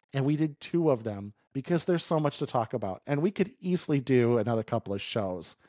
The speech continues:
on other announcements as well. So tons to cover, um,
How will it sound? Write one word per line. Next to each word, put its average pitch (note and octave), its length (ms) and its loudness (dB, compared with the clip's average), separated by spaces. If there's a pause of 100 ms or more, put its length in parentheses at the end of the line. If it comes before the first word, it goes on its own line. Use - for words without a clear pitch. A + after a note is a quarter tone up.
(280)
on C#3 180 -2
other B2 360 0
announcements A2 500 -8
as - 160 -12
well. D#2+ 180 -10
So A#2+ 400 2 (440)
tons F#3+ 500 -2
to F3 80 -6
cover, C#3 640 0 (460)
um, A#2+ 480 0